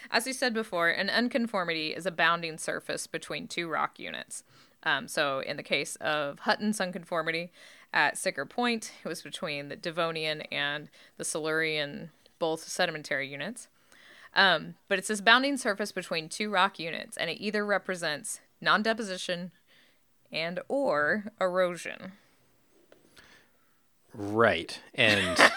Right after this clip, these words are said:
Speaker 2: <laughs> we're, we're convolving more complicating factors in as we go here.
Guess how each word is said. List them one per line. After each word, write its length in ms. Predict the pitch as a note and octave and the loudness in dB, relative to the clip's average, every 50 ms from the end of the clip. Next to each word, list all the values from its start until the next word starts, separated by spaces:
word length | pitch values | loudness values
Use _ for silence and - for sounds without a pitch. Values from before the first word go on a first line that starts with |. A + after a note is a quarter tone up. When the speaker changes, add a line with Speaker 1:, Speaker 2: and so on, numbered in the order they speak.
| - - - D#4+ - - - - E4+ F#4+ A4 A4 G#4+ F4+ C4+ - | 4 6 8 8 8 6 0 -10 -10 -8 -8 -6 -6 -6 -2 0
Speaker 2:
<laughs> 1040 | C4 E3+ - - A4 G4 - - - D4+ F4+ - - - - E4+ E4 D4+ - - C#3+ | 0 0 0 -2 -4 -6 -6 -8 -12 -12 -10 -10 -10 -10 -10 -10 -10 -10 -8 0 6
we're, 280 | - D3+ D3 C#3+ D3 D#3+ | 8 8 10 10 10 10
we're 160 | E3 D#3+ D#3 | 10 10 8
convolving 600 | D#3 - D3+ C3 A#2 C3+ C#3 C#3 A#2+ B2 A2+ G#2+ | 8 6 4 6 8 10 10 10 10 8 4 4
more 200 | G#2 G#2+ A2+ G#2+ | 6 6 6 6
complicating 580 | - A#2+ G#2 F#2+ - G#2 - - G2 F2+ F2+ E2 | 6 2 2 2 0 0 2 2 2 2 2 0
factors 480 | - G2+ E2+ D#2+ - - F#2+ E2 - | 0 0 0 0 0 -2 -2 0 0
in 160 | G2 E2+ E2 | 0 0 0
as 160 | D#2+ F2 F2+ F#2 | 0 0 2 2
we 140 | G2 F2 | 0 2
go 160 | E2+ F2 E2 D#2 | 4 4 4 2
here. 280 | - D#2+ D#2+ E2+ F2+ | 0 -2 -6 -6 -8